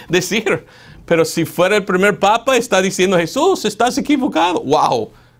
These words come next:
qué, no, qué malo. Versículo veintitrés.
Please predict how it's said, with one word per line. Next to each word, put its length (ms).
qué, 140
no, 220
qué 240
malo. 400
Versículo 340
veintitrés. 640